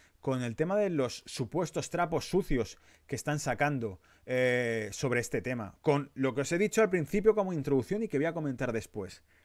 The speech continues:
que hablen en directo en la televisión, un abogado, eh, abre en directo de, del fraude masivo de detenciones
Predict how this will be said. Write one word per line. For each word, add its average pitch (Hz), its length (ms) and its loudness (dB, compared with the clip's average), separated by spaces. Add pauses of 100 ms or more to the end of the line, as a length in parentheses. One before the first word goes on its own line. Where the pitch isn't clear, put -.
(520)
que 113 180 -6
hablen 175 260 -2
en 160 100 -4
directo 147 340 0
en 113 60 -2
la 107 100 -2
televisión, 107 440 -6
un 139 80 -2
abogado, 120 520 0 (680)
eh, 117 300 -2
abre 131 220 0
en 147 100 2
directo 117 540 -2
de, 107 920 0 (140)
del 90 200 -8
fraude 135 420 4
masivo 107 640 -4
de 104 240 -6
detenciones 107 800 -6